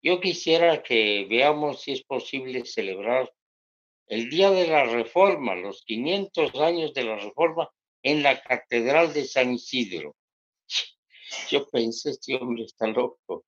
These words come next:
¿no? Él habló con el obispo, el obispo dijo, "Está bien, muy bien, celebremos el Día de la Reforma".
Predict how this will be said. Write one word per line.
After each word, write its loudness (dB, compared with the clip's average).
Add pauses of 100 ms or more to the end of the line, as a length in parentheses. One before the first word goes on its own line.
(880)
¿no? -6 (1300)
Él 4
habló 4
con 0
el 0
obispo, -2 (1300)
el 2
obispo 2 (240)
dijo, -6
"Está -2
bien, -2 (420)
muy -2
bien, -4 (880)
celebremos -4 (260)
el -12
Día -2
de -4
la -8
Reforma". -10